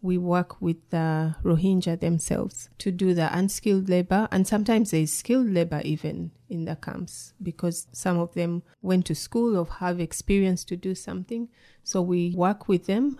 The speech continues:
and pay them a daily rate that has been agreed upon by the different organizations there.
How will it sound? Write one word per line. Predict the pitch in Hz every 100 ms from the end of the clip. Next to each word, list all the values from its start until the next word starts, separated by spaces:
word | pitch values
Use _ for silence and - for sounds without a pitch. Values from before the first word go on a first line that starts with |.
| -
and | 170 165
pay | - 180
them | 185 170 165 -
a | -
daily | 165 180 165 180
rate | - 165 170 -
that | 175 170
has | 170 165
been | - 175
agreed | 165 165 175 180
upon | 160 - - 214 240 - -
by | 175
the | 170 170 156 - 175 175 160 _ _
different | 185 185 - 180 165
organizations | 165 175 165 165 160 156 156 - 160 -
there. | 160 170